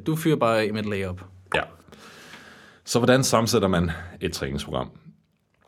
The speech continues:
Speaker 2: Vi har jo snakket lidt om i en episode, jeg kan ikke huske, det var nummer
Speaker 1: Tre.
Speaker 2: nummer tre, ja, hvor vi snakkede om, hvor meget er egentlig nok.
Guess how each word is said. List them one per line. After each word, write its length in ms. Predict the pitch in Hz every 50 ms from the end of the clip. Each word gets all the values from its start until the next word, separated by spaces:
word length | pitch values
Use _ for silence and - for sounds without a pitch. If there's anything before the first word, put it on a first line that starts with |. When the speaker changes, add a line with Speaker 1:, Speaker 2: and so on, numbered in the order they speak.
| _ _ _ _ - -
Speaker 2:
Vi 80 | 92
har 80 | 85 85
jo 60 | 87
snakket 320 | 85 90 92 87 92 95 92
lidt 140 | 98 95
om 240 | - - 87 87 80 80
i 80 | 82 85
en 200 | 82 80 80 78
episode, 560 | 69 73 82 78 - 87 87 98 110 110 107 - - - - -
jeg 80 | 80
kan 80 | - 82
ikke 120 | 76 -
huske, 200 | - 80 78 -
det 80 | 82 80
var 60 | 78
nummer 1080 | 73 73 71 69 67 67 64 64 64 65 64 - - - - - - - - - - -
Speaker 1:
Tre. 280 | - - - - - - - - - _ -
Speaker 2:
nummer 180 | 80 76 71
tre, 280 | - - - - 107 -
ja, 160 | - 104 107 107 - -
hvor 120 | 82 82
vi 80 | 82 80
snakkede 380 | 80 - 76 76 76 87 -
om, 180 | - 76 78 - - - - - -
hvor 100 | - 85
meget 440 | 80 80 80 78 76 90 98 - -
er 40 | 87
egentlig 340 | - - 107 107 101 90 82
nok. 400 | 69 60 64 - - - -